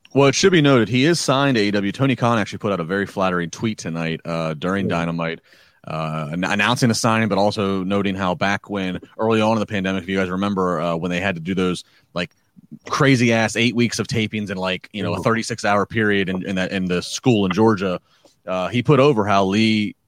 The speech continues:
Speaker 1: y-, you know, L-, Lee w-, was just a, a, a great hand for them and, and was,
Speaker 2: Mm-hmm.
Speaker 1: you know, just made the, all the right first impressions.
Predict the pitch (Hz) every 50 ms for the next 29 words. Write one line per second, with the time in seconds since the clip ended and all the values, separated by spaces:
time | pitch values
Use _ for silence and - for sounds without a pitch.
0 | _ - - - - 101 104 92 87 107 101 98 92 87 85 73 - 85 95 -
1 | 90 95 95 98 104 107 113 110 90 - _ - _ _ 107 95 98 95 95 98
2 | 95 - 101 - - 90 87 - - 90 85 65 76 87 80 - - - 87 82
3 | 71 - 104 110 104 - - _ _ _ _ _ _ _ _ _ _ _ - 113
4 | 107 120 117 123 120 - 101 85 82 80 76 82 85 82 78 87 85 85 85 80
5 | - 123 117 87 87 85 76 - - 90 - - - - 123 123 123 101 - 123
6 | - 127 139 139 123 127 123 123 110 - 123 113 - - 104 - 107 95 - -
7 | 87 85 - -